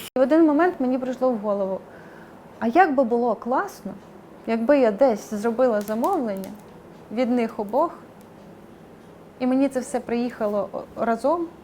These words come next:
в одному пакеті. І до мене дійшло, а чого я не можу таке зробити для інших людей і для себе в тому числі? І я зробила.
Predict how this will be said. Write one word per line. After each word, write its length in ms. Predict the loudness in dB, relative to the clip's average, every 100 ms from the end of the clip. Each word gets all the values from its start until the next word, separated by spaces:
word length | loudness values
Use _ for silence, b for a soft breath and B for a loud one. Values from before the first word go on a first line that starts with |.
| -20 -20 -20 -20 -4
в 60 |
одному 340 | -2 2 2 0
пакеті. 520 | -4 -10 -10 -10 -12 -14 -14 -18 -20 -20 -20 -20 -6
І 80 | -4
до 200 | 0 2
мене 240 | 4 2
дійшло, 500 | 2 -2 -2 -2 -2 -4 -6 -6 -6 -6 -6 -6 -8
а 40 | -6
чого 220 | -2 2
я 160 | 2
не 100 | 0
можу 280 | -2 -6 -8
таке 320 | -10 -8 -8
зробити 420 | -6 -6 -4 -4 -4
для 140 | -2
інших 300 | -4 -4 -10 -10
людей 300 | -4 -2 -2 -4
і 40 |
для 140 | -6 -4
себе 280 | -4 -2
в 40 | -4
тому 220 | -4 -4 -6
числі? 340 | -10 -10 -6
І 60 | 0
я 140 | 2
зробила. 480 | 2 0 0 -4